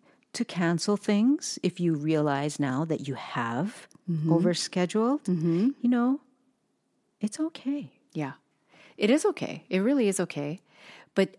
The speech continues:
Speaker 2: and you have to prioritize. Like, you cannot, you really, you really, for your health, and if you, if you are having anxiety, for your health, uh, prioritize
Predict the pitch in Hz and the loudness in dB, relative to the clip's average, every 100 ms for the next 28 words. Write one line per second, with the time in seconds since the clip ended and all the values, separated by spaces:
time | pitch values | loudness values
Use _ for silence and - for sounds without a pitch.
0 | _ 196 208 185 202 202 254 - 214 180 | _ 4 4 4 2 0 -2 0 2 4
1 | 160 165 165 - - 156 170 185 143 196 | 4 2 2 -2 -4 -2 0 0 0 2
2 | 185 196 202 - - - - - - - | 2 2 0 -4 -16 -20 -20 -20 -20 -4
3 | 208 208 220 226 226 208 196 - - 185 | 0 2 2 4 4 2 0 -6 -2 0
4 | 175 196 202 202 - 180 208 196 170 180 | 2 4 4 2 2 2 2 2 0 0
5 | 240 285 - - _ - 175 147 160 170 | -4 -12 -16 -20 _ -2 2 2 0 0
6 | 160 - 151 156 151 165 180 180 180 180 | 0 -2 -4 -2 0 2 2 2 2 2
7 | 175 180 196 214 233 - - - - - | 0 0 0 0 -2 -6 -20 -20 -20 -20
8 | _ 302 156 143 170 233 185 190 - _ | _ -8 -4 -2 -2 -2 -2 -2 -8 _
9 | _ _ _ _ _ _ _ _ _ _ | _ _ _ _ _ _ _ _ _ _
10 | _ - 156 143 139 - _ _ _ - | _ -6 -2 -2 -4 -10 _ _ _ -8
11 | - 175 170 180 196 190 160 156 147 143 | -2 2 4 6 4 2 -2 -2 -2 -4
12 | 143 - | -8 -14